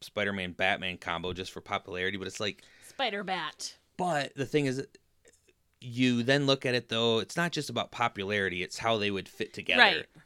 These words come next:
Speaker 2: right. That's why Wolverine and Batman
Speaker 1: Yeah.
Speaker 2: were put together.
Speaker 1: But they also were like,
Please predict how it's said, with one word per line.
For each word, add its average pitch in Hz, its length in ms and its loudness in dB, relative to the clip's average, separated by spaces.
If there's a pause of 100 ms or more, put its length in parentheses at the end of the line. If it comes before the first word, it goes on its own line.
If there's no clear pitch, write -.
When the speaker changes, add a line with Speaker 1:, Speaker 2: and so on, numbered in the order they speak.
(120)
Speaker 2:
right. 208 220 4
That's 208 260 2
why 240 160 4
Wolverine 196 840 0
and 160 420 -4
Batman 147 760 0
Speaker 1:
Yeah. 156 60 -14
Speaker 2:
were 175 200 -14
put - 240 -14
together. 131 600 4
Speaker 1:
But 127 80 -14
they 120 160 4
also 131 360 4
were 107 160 6
like, 98 380 0